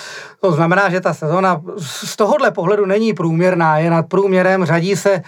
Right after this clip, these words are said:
někam hned za ty titulový, protože jsme skončili v lize druhý, takže když jsem se ještě dál ohlížel, tak jsem říkal, to je v podstatě stejný jako sezóna devadesát šest devadesát sedm,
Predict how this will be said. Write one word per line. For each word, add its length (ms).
někam 300
hned 200
za 120
ty 160
titulový, 540
protože 360
jsme 140
skončili 440
v 40
lize 340
druhý, 480
takže 680
když 260
jsem 140
se 120
ještě 280
dál 300
ohlížel, 360
tak 120
jsem 120
říkal, 200
to 100
je 100
v 40
podstatě 380
stejný 320
jako 280
sezóna 380
devadesát 500
šest 180
devadesát 540
sedm, 400